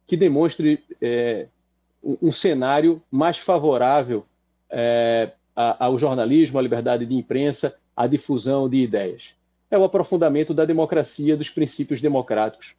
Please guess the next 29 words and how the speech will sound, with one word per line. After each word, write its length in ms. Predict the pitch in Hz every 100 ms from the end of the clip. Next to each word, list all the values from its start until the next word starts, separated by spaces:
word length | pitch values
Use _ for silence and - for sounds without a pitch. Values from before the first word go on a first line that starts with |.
| _ _ -
ou 80 | 131
seja, 340 | 139 123 131
a 20 |
defesa 800 | 139 185 - 156 170 196 180 214 - _ 135
de 120 | 156
princípios 720 | 170 165 - 165 175 170 - -
democráticos 800 | 127 170 151 143 139 - - 123
basilares, 800 | 117 139 143 123 113 131 160 - _ _ 135
e 60 |
dentre 320 | 147 170 135
eles 340 | 131 156 156 - -
a 80 |
liberdade 460 | 135 131 131 131 139
de 80 | 180
imprensa, 480 | 185 151 151 - - _ _ _
o 120 | 147 147
livre 420 | 139 196 185 185
exercício 720 | 151 135 - 160 180 - 151
do 220 | 127 196
jornalismo, 720 | 170 151 147 120 127 117 110 - _ _ _
sem 300 | - - 190
que 140 | 196 180
ele 200 | 175 160
seja 460 | - 151 151 147
alvo 360 | 123 139 123 123
de 100 | 127
hostilidade, 960 | 120 - 143 131 113 123 135 135 139 - _ -
de 120 | 123
ameaça 720 | 143 139 117 135 139 - 139